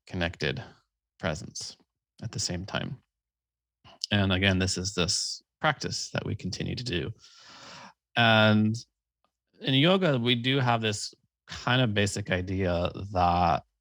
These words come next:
nirvana and samsara are the same, or the end and the means are the same. And that if you think that you're getting somewhere or that you're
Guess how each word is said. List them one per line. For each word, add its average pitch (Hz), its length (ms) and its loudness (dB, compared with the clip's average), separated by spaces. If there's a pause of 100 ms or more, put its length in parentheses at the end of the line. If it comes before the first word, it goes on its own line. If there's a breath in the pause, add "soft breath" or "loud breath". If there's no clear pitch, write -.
(600)
nirvana 101 1040 4
and 92 220 2
samsara 87 640 0
are 82 60 -2
the 78 80 -6
same, 95 600 -2 (520)
or 95 240 0
the 87 400 -2
end 104 500 4 (160)
and 92 160 -2
the 87 40 0
means 90 760 0 (100)
are 92 80 -6
the 90 140 -4
same. 87 480 -2 (680 loud breath)
And 92 200 0
that - 100 0
if 95 140 0
you 107 80 4
think 143 260 2
that 113 160 2
you're 95 460 2 (280)
getting 110 280 0
somewhere 90 600 -2 (220)
or 95 160 2
that 90 180 2
you're 85 320 -2